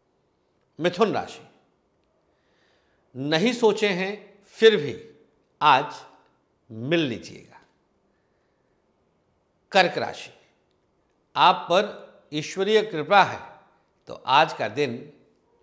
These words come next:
आज लव बर्ड्स के नाम है। सिंह राशि, अचानक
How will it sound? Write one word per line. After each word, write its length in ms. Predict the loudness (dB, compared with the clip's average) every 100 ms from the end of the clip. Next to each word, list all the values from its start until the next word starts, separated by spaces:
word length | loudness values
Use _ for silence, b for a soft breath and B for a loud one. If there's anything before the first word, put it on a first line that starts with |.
| _ -10
आज 280 | -6 -6 -6
लव 280 | -8 -8 -6
बर्ड्स 260 | -6 -6
के 120 | -8 -10
नाम 200 | -10 -16
है। 160 | -20 _ _ _ _ _ _ _ _ _ _ _ _
सिंह 420 | -14 -8 -6 -4
राशि, 340 | -4 -4 -10 -20 _ _ _ _ _ _ _ b b b _
अचानक 720 | -6 0 0 2 -2 -6 -16